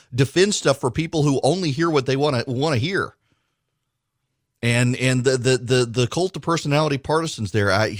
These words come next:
okay, whatever. Now, what are we gonna do? Is the governor gonna change his mind? I-, is he gonna,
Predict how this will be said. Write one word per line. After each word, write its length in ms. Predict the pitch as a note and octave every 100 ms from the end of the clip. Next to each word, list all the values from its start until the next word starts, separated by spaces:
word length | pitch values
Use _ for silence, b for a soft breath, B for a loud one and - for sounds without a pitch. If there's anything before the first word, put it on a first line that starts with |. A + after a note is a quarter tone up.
| G2+
okay, 640 | B2 A3 - A#3+ B3 F#3+ G3
whatever. 720 | A2 E3 A3 A#3+ G3 D#3+ F3 _ _ _ _ _ _ _ _ _ _
Now, 400 | D3 E3 D3 C3+ - _ _ -
what 320 | D3+ D#3+ A3+
are 40 |
we 140 | A3 F#3+
gonna 120 | F#3
do? 140 | B3+
Is 140 | E3 C3
the 80 |
governor 220 | C#3+ D#3+ D#3
gonna 140 | D3
change 260 | C3+ D#3+ C#3+
his 100 | C3+
mind? 340 | E3+ A#3+ F3
I-, 40 | C3+
is 280 | D3 D3+
he 120 | D#3 D3
gonna, 220 | D#3